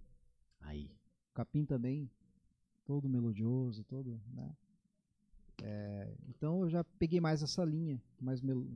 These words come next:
Speaker 2: mais tranquilo de tocar, mais conservador, né? E cada um tem o seu jeito de tocar, cada um tem
Speaker 1: Claro.
Speaker 2: o seu estilo, né?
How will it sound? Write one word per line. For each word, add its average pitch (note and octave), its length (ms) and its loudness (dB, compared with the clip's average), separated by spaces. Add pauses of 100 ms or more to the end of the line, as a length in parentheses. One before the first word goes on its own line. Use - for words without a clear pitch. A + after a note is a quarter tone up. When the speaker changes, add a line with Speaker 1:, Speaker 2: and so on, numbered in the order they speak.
Speaker 2:
mais A#2 580 -4 (240)
tranquilo D3 460 4
de - 80 -6
tocar, B2+ 240 -4
mais C3 140 0
conservador, B2+ 800 -4
né? B2 180 -6 (1040)
E C4 60 -6
cada F4 240 2
um D#4+ 120 -2
tem D4 120 2
o B3 60 4
seu G#3 160 4
jeito E3+ 240 2
de E3 80 -4
tocar, C#3+ 320 -2
cada C3+ 140 -2
um D3 60 -4
tem C#3+ 60 -8
Speaker 1:
Claro. C3+ 280 6
Speaker 2:
o - 20 4
seu - 80 -10
estilo, D3 320 -4
né? C#3 200 -4